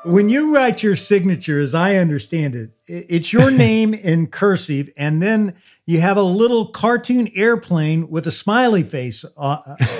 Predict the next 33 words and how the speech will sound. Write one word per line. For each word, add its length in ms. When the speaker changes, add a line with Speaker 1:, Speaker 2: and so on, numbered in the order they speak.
Speaker 2:
<laughs> 60
Speaker 1:
on 160
it. 200
When 240
did 140
that 180
start? 440
Tell 180
us 140
that 180
story. 400
Speaker 2:
At 100
one 220
point 200
in 60
my 220
career, 680
I 140
had 120
the 60
fortune 480
of, 260
as 200
you 80
know, 160
of 100
serving 400
on 140
the 60
design 420
team 220
of 120
every, 520